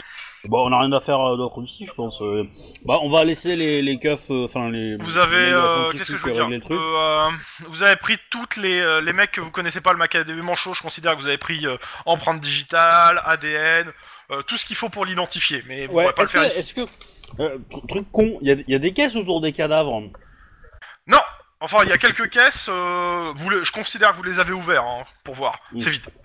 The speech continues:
Speaker 2: Le, l'entrepôt, en soi, a l'air, euh, n'a pas l'air d'être utilisé, en fait.
Speaker 1: Parce que, en gros, ce que je, ce qu'on peut comprendre, c'est que, hein, tu me dis, euh, si, s'il y a des trucs,
Speaker 2: Vas-y, vas-y.
Speaker 1: euh,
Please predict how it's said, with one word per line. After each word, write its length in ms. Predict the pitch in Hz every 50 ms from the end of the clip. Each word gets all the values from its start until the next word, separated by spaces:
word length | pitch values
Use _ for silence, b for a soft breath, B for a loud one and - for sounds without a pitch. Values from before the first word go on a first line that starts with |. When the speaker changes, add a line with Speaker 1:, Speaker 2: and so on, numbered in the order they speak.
| - _ _ _ - - - - - _ -
Speaker 2:
Le, 140 | 135 147 147
l'entrepôt, 560 | 151 180 185 - 233 214 - 196 226 240 240 -
en 100 | 165 175
soi, 300 | 165 - - 196 196 202 208
a 140 | - 160 156
l'air, 180 | 160 170 170 165
euh, 540 | 156 151 147 143 139 135 135 135 135 135
n'a 160 | 139 151 151 147
pas 140 | - 196
l'air 220 | 190 202 208 190 160
d'être 380 | 156 170 160 - - 165 156
utilisé, 440 | 165 156 - - 170 180 165 165 175
en 80 | 139 120
fait. 180 | - 135 123 - _ -
Speaker 1:
Parce 580 | - - - - - - - - - - - -
que, 60 | 165 - -
en 180 | - 175 214 233
gros, 340 | 226 226 214 226 208 185 143
ce 80 | - -
que 100 | - 139
je, 140 | - - - - -
ce 80 | -
qu'on 140 | - 147 151
peut 140 | - 170 165
comprendre, 640 | 156 175 196 180 - - 180 170 143 120 107 101 98
c'est 180 | - 123 117
que, 220 | 104 123 120 104 85 - - - - b b b b b b b b b b b b _ _ - -
hein, 140 | 113 117
tu 140 | 110 - 113
me 60 | 107 107
dis, 180 | 117 131 135
euh, 160 | 123 113 104 95
si, 300 | - - 107 113 101 -
s'il 140 | - 104 107
y 20 |
a 40 | 104
des 140 | 98 107 101
trucs, 240 | - - 131 127 113
Speaker 2:
Vas-y, 180 | 220 220 240
vas-y. 220 | 254 247 196 190 175
Speaker 1:
euh, 140 | 90 90